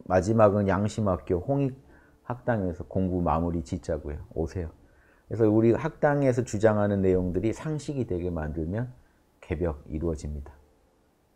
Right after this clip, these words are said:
이게 제, 제 평생의 꿈이고 제가 소망이고 이 목숨 걸고 이걸 할 거예요.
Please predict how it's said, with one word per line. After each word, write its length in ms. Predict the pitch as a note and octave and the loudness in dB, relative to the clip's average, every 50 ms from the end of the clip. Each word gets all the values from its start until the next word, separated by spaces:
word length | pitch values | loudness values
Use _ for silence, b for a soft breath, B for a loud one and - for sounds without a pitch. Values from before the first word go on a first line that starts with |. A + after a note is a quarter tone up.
| _ _ _ _ _ _ _ _ _ _ _ - | _ _ _ _ _ _ _ _ _ _ _ 0
이게 200 | G2 G#2+ A#2 - | 2 4 4 4
제, 260 | - G#2 G2+ - - - _ _ _ _ _ _ | 4 2 0 0 -4 -14 _ _ _ _ _ _
제 180 | _ - G2 F#2+ - | _ -2 -2 0 0
평생의 560 | C#3+ D3 C#3 C#3 C#3+ B2+ A#2+ G#2+ F#2+ - - | -2 -2 -2 0 2 2 2 2 0 -2 -2
꿈이고 540 | C#3 C3+ C3 B2 B2 A#2+ C#3 D#3 D#3 - - | -2 0 0 0 2 2 2 2 0 0 -2
제가 340 | - F2+ E2+ F2 E2 - - | -2 0 2 2 2 2 2
소망이고 720 | - - C#3+ C#3+ C3 A2+ G#2 F2 E2 F2 G2+ A2 A#2+ b b b b b b - | 2 2 2 2 2 0 0 0 -2 -2 -4 -6 -6 b b b b b b -6
이 160 | - A2 A#2 A2+ - - | -2 -2 -2 -2 -2 2
목숨 400 | A2 A2+ A2+ A2+ - - E3 D#3+ | 6 6 6 6 4 2 4 8
걸고 300 | D3 C#3 C3 A2+ A#2+ G#2+ | 8 8 10 8 8 6
이걸 240 | G#2+ F#2 A2 G#2+ | 8 8 6 6
할 180 | A#2 B2 B2 - | 6 2 -2 -4
거예요. 240 | - G2+ F2+ D#2+ | -4 -4 -4 -4